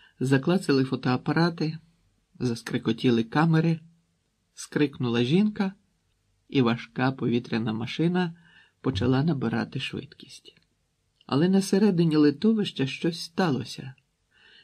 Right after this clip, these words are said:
і за літаком потягнувся шлейф куряви. Машина уповільнила розбіг, минула аеродром і перекинулася. Почувся вибух. У повітря злетів клубок вогню.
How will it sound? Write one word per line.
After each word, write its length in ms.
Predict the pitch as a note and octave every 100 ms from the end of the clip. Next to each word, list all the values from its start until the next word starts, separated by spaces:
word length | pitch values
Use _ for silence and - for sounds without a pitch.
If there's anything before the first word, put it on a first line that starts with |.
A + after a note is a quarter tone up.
| -
і 120 | D3+
за 140 | C#3
літаком 500 | D3 C#3+ C3+ G#3+ G#3+
потягнувся 640 | F#3 D#3+ F#3+ D3 F3 E3+ E3
шлейф 440 | - E3 E3 E3 -
куряви. 580 | - E3 E3 G2 G2 C3+ - _ _ _ _ _ _ -
Машина 560 | B2 - D3 C#3 C3+ -
уповільнила 760 | D3 C3+ D3+ C3 C3 A#2 A2+ A#2
розбіг, 560 | B2 B2+ C#3 F#3+ - _ _ _ _ _ _ _
минула 500 | C#3+ D#3 D#3+ D#3 C#3 -
аеродром 760 | C3+ C3+ B2 B2+ D#3 G3 G3+ - _ _ _ _ _ _ -
і 100 | C3+
перекинулася. 840 | C3 A#2+ - G2 F#2 A#2 - - _ _ _ _ _ _ _
Почувся 500 | - B2+ C#3 C3+ B2+
вибух. 600 | B2+ B2 D3+ C3 - - _ _ _ _ _ _ - - _
У 100 | D3
повітря 460 | C#3+ C#3 E3 D#3
злетів 540 | C#3 C#3 C#3+ - E3 D#3+
клубок 500 | D3 C#3+ C3+ D#3+ -
вогню. 600 | C3 C#3+ C#3+ D3+ A2+ -